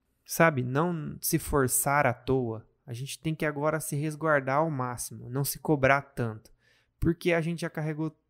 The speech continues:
tanto peso no ano passado e agora ainda vem esse replay. Então, deixa o peso um pouco de lado, não se cobra tanto e nem fica se culpando por não ter tido os melhores resultados nesse momento.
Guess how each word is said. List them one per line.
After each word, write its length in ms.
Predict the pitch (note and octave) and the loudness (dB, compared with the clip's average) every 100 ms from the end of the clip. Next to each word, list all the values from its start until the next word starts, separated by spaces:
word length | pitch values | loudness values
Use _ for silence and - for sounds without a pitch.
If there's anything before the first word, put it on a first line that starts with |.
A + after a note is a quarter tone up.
| _ | _
tanto 320 | F3 G3+ F3+ | 4 4 2
peso 440 | - - D#3 D3 C#3 | -2 2 2 2 -2
no 80 | |
ano 140 | B2+ A#2+ | -4 -4
passado 580 | A#2+ - C#3+ D3 C#3+ A#2+ _ _ - | -4 -2 0 0 0 -6 _ _ -2
e 80 | C3+ | 0
agora 320 | C3+ C#3+ D3+ | 4 4 4
ainda 240 | D3+ D3 C3 | 2 -2 -4
vem 300 | B2 D#3 F3 | -2 -2 -2
esse 200 | - C#3 | -2 -2
replay. 680 | C#3+ C3+ - B2+ D3 C3 - _ _ _ _ _ _ - | -2 -2 -4 -4 -4 -4 -10 _ _ _ _ _ _ -6
Então, 520 | C#3 B2+ D#3 E3+ D3+ | -2 2 2 0 -4
deixa 260 | C3+ E3+ - | -4 -4 -4
o 40 | |
peso 300 | - D#3+ D#3 | -2 -2 -2
um 40 | D3 | -2
pouco 300 | C#3+ C3+ B2 | -4 -4 -6
de 120 | B2 | -4
lado, 480 | B2+ D3 D3+ C#3+ C#3 | 0 2 0 -2 -6
não 120 | C3 | -4
se 140 | C3+ | -6
cobra 400 | - C#3+ C#3+ C3+ | -2 0 2 0
tanto 420 | - C3+ D3+ D3+ | -2 -4 -4 -6
e 20 | C#3 | -6
nem 140 | D#3 | -6
fica 280 | - F3 D#3+ | -6 -6 -4
se 140 | - | -4
culpando 640 | - E3 - C3+ D3 D3+ | 0 -2 0 -2 -2 -4
por 200 | - D3+ | -6 -6
não 220 | D3 D3+ C#3 | -4 -6 -2
ter 160 | C#3+ | -2
tido 240 | C3+ D#3 D3+ | 0 -2 -2
os 100 | C#3+ | 0
melhores 440 | C3+ B2+ D3 C#3 | 2 8 8 6
resultados 560 | C3 C3+ C3 A#2+ A#2+ A#2 | 0 -2 0 -2 -2 -4
nesse 260 | A#2 - | -8 -8
momento. 480 | A2+ A2+ G#2+ G#2 | -8 -8 -10 -14